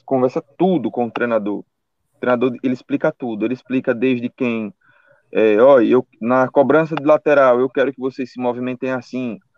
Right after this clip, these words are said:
Um corre pro outro lado, um corre pro outro. Quem vai na bola, quem vai no fundo, quem vai no meio."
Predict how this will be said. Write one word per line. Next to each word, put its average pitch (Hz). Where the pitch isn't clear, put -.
Um 143
corre 147
pro 143
outro 139
lado, 135
um 131
corre 139
pro 135
outro. 135
Quem 139
vai 139
na 139
bola, 123
quem 123
vai 131
no 135
fundo, 117
quem 131
vai 135
no 139
meio." 117